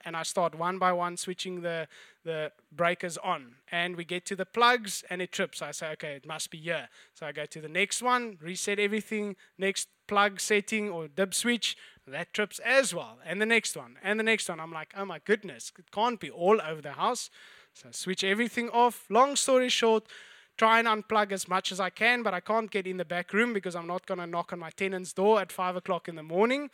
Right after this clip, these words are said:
And I try and unplug as much as I can to see if it's an appliance that blew or something.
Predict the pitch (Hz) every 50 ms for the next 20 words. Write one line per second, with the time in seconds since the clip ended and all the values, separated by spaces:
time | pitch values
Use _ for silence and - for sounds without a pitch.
0 | - - - - - - _ _ - 196 196 202 202 202 202 196 - - 185 -
1 | - 214 220 214 214 208 202 196 196 - - 214 208 202 202 190 - 190 185 180
2 | - - 175 160 175 165 - - 226 233 233 226 202 - 190 - - - 220 208
3 | 185 170 175 - - 156 147 143 _ - 190 196 202 202 202 208 202 202 196 -
4 | - 180 165 156 131 127 175 180 185 175 170 165 - - 175 170 170 170 - 175
5 | 175 170 165